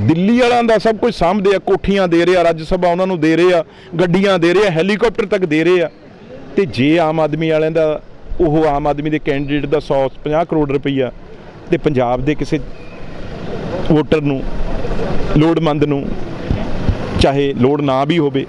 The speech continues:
ਉਹਨੂੰ ਵੀ ਮਿਲ ਜਾਏਗਾ, ਤਾਂ ਕੀ ਮਾੜੀ ਗੱਲ ਹੋਊਗੀ? ਚਾਰ ਜਿਹੜੀ ਇੰਨਾ ਹੀ ਹੋਊਗਾ ਨਾ, ਉਹ ਪੰਜਾਹ ਕਰੋੜ ਸ਼ਿਸ਼ੋਦੀਏ ਤੇ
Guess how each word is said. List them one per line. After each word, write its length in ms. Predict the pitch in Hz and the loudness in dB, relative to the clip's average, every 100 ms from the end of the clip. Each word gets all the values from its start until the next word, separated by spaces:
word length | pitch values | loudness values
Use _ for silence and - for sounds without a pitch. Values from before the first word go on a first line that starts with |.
| - | -2
ਉਹਨੂੰ 220 | 208 240 | 0 0
ਵੀ 100 | 233 | 0
ਮਿਲ 160 | 202 165 | 0 0
ਜਾਏਗਾ, 320 | 160 170 156 | 0 2 0
ਤਾਂ 120 | 156 | -4
ਕੀ 120 | 170 | -6
ਮਾੜੀ 280 | 165 151 151 | -4 -2 -2
ਗੱਲ 140 | 147 139 | -2 -4
ਹੋਊਗੀ? 280 | 135 131 - - - - - | -8 -10 -16 -16 -18 -16 -4
ਚਾਰ 280 | 170 143 165 | 0 2 2
ਜਿਹੜੀ 200 | 151 190 | 0 -2
ਇੰਨਾ 320 | 214 185 185 233 | 0 0 2 4
ਹੀ 80 | |
ਹੋਊਗਾ 300 | 220 190 180 | 4 2 2
ਨਾ, 80 | 220 | 2
ਉਹ 160 | 233 233 | 2 0
ਪੰਜਾਹ 320 | 208 185 214 | 0 2 2
ਕਰੋੜ 240 | 208 196 | 2 0
ਸ਼ਿਸ਼ੋਦੀਏ 520 | 160 170 175 202 226 220 | 0 0 2 0 0 2
ਤੇ 220 | 208 | 2